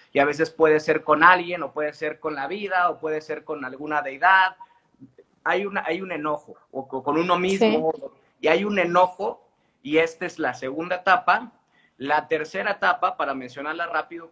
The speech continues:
Speaker 1: cada una es abordar un, un tema profundo, pero bueno, es para, para que la vayamos haciendo
Speaker 2: Sí, sí, sí.
Speaker 1: La tercera etapa,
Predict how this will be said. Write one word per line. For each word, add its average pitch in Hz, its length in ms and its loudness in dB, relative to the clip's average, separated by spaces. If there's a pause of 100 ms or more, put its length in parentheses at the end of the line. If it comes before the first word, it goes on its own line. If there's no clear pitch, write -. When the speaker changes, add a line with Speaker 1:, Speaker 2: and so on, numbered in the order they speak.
Speaker 1:
cada 185 420 0
una 180 300 -8
es - 280 -20
abordar 143 680 -2
un, 143 300 -20
un 143 140 -20
tema 151 380 -6
profundo, 139 680 -4 (540)
pero 135 200 6
bueno, 143 220 4 (160)
es 131 120 -12
para, 151 280 0
para 127 260 -2
que 139 80 -6
la 127 120 -4
vayamos 143 420 -2
haciendo 285 340 2
Speaker 2:
Sí, - 20 4
sí, 214 140 8
sí. 214 280 4 (640)
Speaker 1:
La 143 220 8
tercera 170 340 8
etapa, 202 360 4